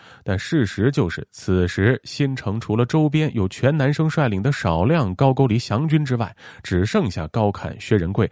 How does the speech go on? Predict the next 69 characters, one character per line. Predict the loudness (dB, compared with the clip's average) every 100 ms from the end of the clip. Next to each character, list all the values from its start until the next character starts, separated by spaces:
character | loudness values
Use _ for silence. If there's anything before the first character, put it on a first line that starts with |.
| -6 -8
庞 | -4 -4
同 | -2 -2
善 | -2 -4
率 | -4 -4 -4
领 | -6
的 | -8 -4 0
万 | 0
人 | 0 -2
左 | -2 -4
右 | -4
兵 | -6
力。 | -8 -16 _ _ _ -20 -20 -12
权 | 0 2
南 | 2 2
建 | 2 2
能 | 4
够 | 4
在 | 2
内 | 2 2 2
战 | 0 0
中 | 0 -2
击 | -2 -2
败 | 0 -4
其 | -2 -4
兄 | -2 -2
长 | -4
权 | -2 0
南 | 0 0
生， | 0 -2 -12 -20
是 | -2 -2
有 | 0 -2
一 | -4
定 | -2 -2 0
的 | -2 -4
军 | 2 2
事 | 2
才 | -2 -4
能 | -4 -8
的。 | -18 _ _ _ _
他 | -2
得 | 2 4
到 | 2
情 | 0 2
报 | 2
之 | 2 2
后， | 2 0
马 | 0 0 0
上 | 0 0
派 | 0 -2
出 | -2
一 | 0 0
定 | 0
数 | 0 0
量 | 0 -2
的 | -4
中 | -2 0
央 | 0
军 | 2 0 2
越 | 0 0
过 | 0 -2 0
鸭 | -2 -2
绿 | -2
江， | -2 -4 -14 -4
发 | -2 0
动 | -2 0
辽 | 2
水 | 0 -2 -4
防 | -4 -2
线 | -2